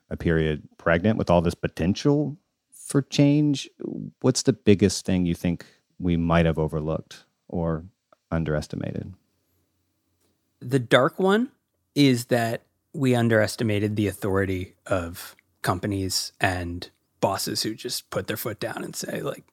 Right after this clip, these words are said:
Speaker 2: "No, <laughs> sorry. I know you like that, but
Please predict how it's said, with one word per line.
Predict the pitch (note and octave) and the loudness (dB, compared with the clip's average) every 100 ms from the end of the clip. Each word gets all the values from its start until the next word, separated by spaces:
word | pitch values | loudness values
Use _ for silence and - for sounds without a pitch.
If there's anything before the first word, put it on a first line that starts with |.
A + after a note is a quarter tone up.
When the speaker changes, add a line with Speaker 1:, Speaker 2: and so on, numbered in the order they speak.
| _ _ | _ _
Speaker 2:
"No, | G#2+ G2 F#2 G#2 _ _ | -8 -6 -6 -8 _ _
<laughs> | B4 B4 A4+ G3+ - - - | -4 -4 6 6 6 -6 -8
sorry. | - - G2 G#2+ A2+ - _ | -2 0 2 0 0 -6 _
I | - A#2 | 0 2
know | A2 | 2
you | A2 | 0
like | G#2+ G#2+ | 0 0
that, | - G2+ G2+ | -2 -4 -4
but | G2+ | -8